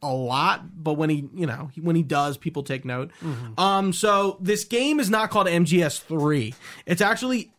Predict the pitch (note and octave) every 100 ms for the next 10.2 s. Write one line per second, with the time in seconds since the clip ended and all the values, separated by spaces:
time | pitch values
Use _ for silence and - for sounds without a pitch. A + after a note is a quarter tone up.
0 | _ _ - G3 F#3+ F3 F#3+ F3+ C#3 B2
1 | A#2 D3 D3 A#2 - _ _ _ _ D#3
2 | D3+ A#2 F3+ F#3+ F3+ F3 F#3 F3 E3+ D#3+
3 | D#3 C#3+ C3+ - E3+ D3+ D3 D3 D3 C3+
4 | C3+ C3+ C3 C3 B2+ - - - - -
5 | - G#3 F3 F3 F#3+ E3 G3+ C#4+ D4 -
6 | A3 G#3 G3 F3+ E3+ - - D3 E3 F3
7 | E3 F3 E3 D3+ B2 B2 - C#3 D3 D3+
8 | C#3 C3 A#2+ B2+ A#2+ B2 B2 B2+ C3 D3
9 | C3+ B2+ A#2+ B2 A#2+ A2+ A#2 B2 A2+ A#2
10 | C3+ A#2